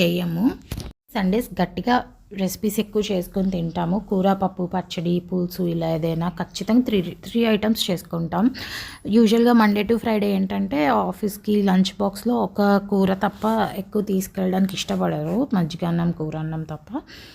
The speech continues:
So ఇక్కడైతే ఆనపకాయ మజ్జిగ పులుసుకి ఆనపకాయ ముక్కలతో పాటు పచ్చెనపప్పు and ఆవాలు పొద్దున్న సిక్స్, సిక్స్ థర్టీ అలా నానపెట్టేసుకున్నాను. Because మెన్యూ ముందు రోజే డిసైడ్ చేశాను కాబట్టి. ఈలోపు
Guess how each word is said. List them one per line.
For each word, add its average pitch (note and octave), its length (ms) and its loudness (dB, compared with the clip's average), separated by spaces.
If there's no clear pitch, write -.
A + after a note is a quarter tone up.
So A#3+ 60 2
ఇక్కడైతే G3+ 460 2
ఆనపకాయ G3 420 4
మజ్జిగ F#3+ 320 4
పులుసుకి F#3 540 -4
ఆనపకాయ F3+ 420 -2
ముక్కలతో F3 540 -2
పాటు E3 360 -4
పచ్చెనపప్పు A#3+ 840 0
and A3+ 120 6
ఆవాలు G3+ 380 2
పొద్దున్న G3 760 2
సిక్స్, G3 300 -6
సిక్స్ - 220 -12
థర్టీ G3 240 -2
అలా G3 200 2
నానపెట్టేసుకున్నాను. F#3+ 1000 0
Because A3 380 0
మెన్యూ G#3+ 220 6
ముందు G3+ 240 4
రోజే G3 260 0
డిసైడ్ F3+ 400 -2
చేశాను E3 340 -6
కాబట్టి. D#3+ 640 -2
ఈలోపు A3+ 720 2